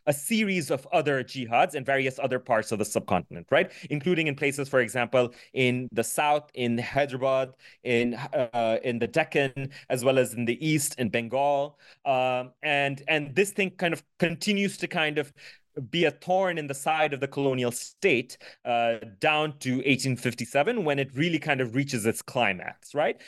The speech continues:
And what's very interesting about the colonial state is that, you know, they label all of these actors as Wahhabis, right? That beca-, then that becomes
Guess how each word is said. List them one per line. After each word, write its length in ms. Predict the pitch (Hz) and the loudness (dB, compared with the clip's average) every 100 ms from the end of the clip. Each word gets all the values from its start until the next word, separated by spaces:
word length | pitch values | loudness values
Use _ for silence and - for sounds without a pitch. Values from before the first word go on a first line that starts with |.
| - | -10
And 100 | - | -2
what's 160 | 185 165 | -2 0
very 200 | 208 254 | 0 0
interesting 320 | 240 220 208 | -2 -2 -2
about 200 | 185 185 | 2 2
the 40 | 202 | 2
colonial 380 | 180 175 170 | 0 2 0
state 280 | 156 165 156 | 0 2 0
is 140 | 151 135 | 0 2
that, 260 | 143 143 | 4 4
you 40 | 170 | 0
know, 140 | 135 | -2
they 460 | 120 104 185 220 226 | -2 0 2 2 0
label 500 | 147 160 165 156 156 | 0 0 2 0 0
all 220 | 156 175 | 0 0
of 140 | 214 143 | 0 -4
these 180 | 131 | -8
actors 720 | - 131 120 - 107 165 208 - - - | 0 0 0 -2 0 0 -2 -10 -20 -6
as 400 | 127 123 123 117 | -2 0 0 -2
Wahhabis, 680 | 110 127 151 101 87 - - | -4 0 0 0 -6 -12 0
right? 220 | 127 180 127 | 0 2 0
That 180 | 135 | 0
beca-, 280 | 127 139 135 | 0 -4 -2
then 180 | 131 127 | -2 0
that 220 | 143 143 | 0 0
becomes 360 | 147 143 151 | -2 0 0